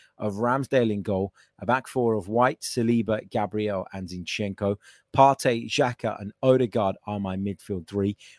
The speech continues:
with Saka from the right, Martinelli from the left, and Gabriel Jesus leading the line. Now, a lot was made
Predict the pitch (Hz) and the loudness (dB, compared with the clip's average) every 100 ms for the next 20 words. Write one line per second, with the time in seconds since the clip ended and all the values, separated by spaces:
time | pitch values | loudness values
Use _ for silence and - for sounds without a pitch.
0 | _ 104 - - 151 135 - 117 - _ | _ -4 -2 2 2 2 2 0 0 _
1 | _ - 117 104 101 104 101 - 90 - | _ -6 -2 0 0 0 0 -2 -8 -6
2 | 104 131 117 - 92 92 90 - 90 - | 0 0 0 -4 -4 -4 -4 -6 -4 2
3 | 117 117 117 107 104 - 110 95 87 107 | 2 4 2 2 0 -4 -2 -2 -2 -2
4 | 92 - - _ _ _ 95 101 95 98 | -2 -6 -14 _ _ _ -4 -2 0 -2
5 | 92 85 101 92 92 98 92 78 76 _ | -4 -8 -6 -4 0 0 -2 -6 -12 _
6 | _ - - 131 143 170 156 247 220 170 | _ -20 -6 4 4 8 6 6 4 4
7 | 160 131 107 | 4 4 0